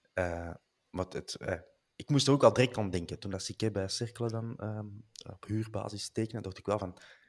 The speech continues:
dat had wel een hele goeie geweest voor ons, hè. Als een effe-, als we hadden geweten dat hij mocht vertrekken bij zijn club, Freiburg is, denk ik, dat een ideaal profiel geweest voor, voor ons, denk ik. Jonge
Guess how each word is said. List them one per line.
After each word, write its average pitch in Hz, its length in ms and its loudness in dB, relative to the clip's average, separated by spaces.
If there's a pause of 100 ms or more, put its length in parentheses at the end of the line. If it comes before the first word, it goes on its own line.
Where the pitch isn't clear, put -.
(500)
dat 131 200 4
had 110 200 2
wel 113 220 0
een 104 60 -4
hele 104 200 -2
goeie 98 220 -2
geweest 90 260 -4
voor 95 80 -4
ons, 95 160 -6
hè. - 140 -4
Als 107 140 -2
een 101 100 -4
effe-, - 240 -10
als - 120 -2
we 113 60 2
hadden 104 240 2
geweten 135 240 2
dat 123 100 4
hij 120 100 4
mocht 117 180 0
vertrekken 123 380 -2
bij 113 200 4
zijn 107 180 -2
club, - 380 -6
Freiburg 131 520 -2
is, 123 160 -6
denk 131 200 -8
ik, - 100 -14 (1600)
dat 98 240 4
een 101 200 -4
ideaal 107 220 6
profiel 104 280 0
geweest 90 300 -4
voor, 90 260 -6
voor 87 100 -8
ons, 90 160 -8
denk 90 160 -12
ik. 90 120 -14
Jonge 98 500 -2